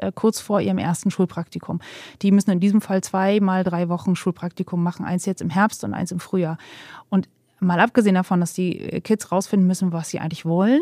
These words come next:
und wo sie eigentlich Interessen haben und was eigentlich da draußen los ist, erlebe ich etwas ganz, ganz Fürchterliches. Die finden keinen Praktikumsplatz. Und das gilt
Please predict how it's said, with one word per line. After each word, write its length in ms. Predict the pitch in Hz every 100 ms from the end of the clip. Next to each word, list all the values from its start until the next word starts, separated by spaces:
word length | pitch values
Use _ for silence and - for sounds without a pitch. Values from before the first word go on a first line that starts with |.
| 403 -
und 280 | 180 175
wo 80 | 180
sie 120 | 175 165
eigentlich 320 | 156 165 156
Interessen 560 | 170 - 214 285 247 226
haben 300 | 240 254 240
und 340 | 185 180 - -
was 460 | 104 185 180 -
eigentlich 260 | - 180 165
da 100 | 160
draußen 300 | 156 165 180
los 220 | 185 208
ist, 140 | 208 - - - - -
erlebe 300 | 170 190 196
ich 80 | 175
etwas 300 | - 175 -
ganz, 280 | 190 202 -
ganz 220 | 175 -
Fürchterliches. 720 | 185 185 214 202 202 233 - - - -
Die 40 |
finden 600 | 175 - 208 196 196 190 185
keinen 480 | - 180 175 175 175
Praktikumsplatz. 960 | - 170 - - 160 - - 175 - - - -
Und 140 | 202 190
das 160 | 180
gilt 280 | - 214